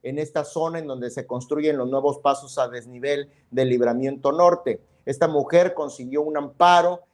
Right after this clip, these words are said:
que evitaba la construcción justamente allí, o sea, que, que, que amparaba su propiedad. Ella ha podido acreditar, eh, con lo suficiente para que un juez determinara este amparo, eh, indefinido, definitivo, perdón, eh,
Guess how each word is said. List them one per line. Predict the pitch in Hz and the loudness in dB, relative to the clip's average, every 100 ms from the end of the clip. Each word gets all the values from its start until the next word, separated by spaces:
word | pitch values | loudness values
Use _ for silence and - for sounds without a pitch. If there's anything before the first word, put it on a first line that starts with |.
| _ | _
que | 143 127 | -8 -6
evitaba | 117 120 - 160 160 147 | -8 -8 0 0 2 -2
la | 123 | -6
construcción | 123 117 - 120 - 160 | -10 -14 -14 -16 -10 -10
justamente | 143 143 - 131 131 139 143 | -10 -16 -8 -6 -6 -6 -4
allí, | 135 185 | -4 -2
o | 196 | -2
sea, | - 135 117 _ _ _ | 0 -2 -4 _ _ _
que, | 127 120 | -8 -8
que, | - 120 | -12 -10
que | - | -6
amparaba | 131 127 135 175 190 175 | -6 0 4 6 6 2
su | - - | -4 -14
propiedad. | 123 120 127 135 156 156 | -14 -12 -10 -6 -4 -4
Ella | 156 156 143 - _ _ | -4 -2 -4 -6 _ _
ha | - - | -8 -6
podido | 151 139 175 175 165 | -6 -6 -8 -4 -4
acreditar, | 151 135 131 127 - 156 156 156 147 _ _ | -4 -8 -10 -10 -4 -2 0 -4 -10 _ _
eh, | 123 131 127 123 120 | -10 -6 -4 -6 -6
con | 127 127 | -8 -8
lo | 123 120 | -6 -10
suficiente | - 127 131 151 170 175 175 | -12 -10 -8 -2 0 0 0
para | 139 120 | 2 2
que | - | 0
un | 147 | -6
juez | - 147 | 0 2
determinara | 147 147 123 113 113 117 117 | 0 -2 -2 -2 -2 0 0
este | 117 127 | 0 -2
amparo, | 127 127 117 127 143 - _ _ | -4 0 0 2 -2 -8 _ _
eh, | - 127 - | -4 -4 -4
indefinido, | 139 127 117 117 120 170 214 | -8 -4 -4 -2 -2 4 4
definitivo, | 156 131 123 - 196 196 | 4 2 -4 0 2 2
perdón, | 190 143 165 165 139 | 2 2 2 2 -6
eh, | 87 107 101 90 | -8 -6 -6 -10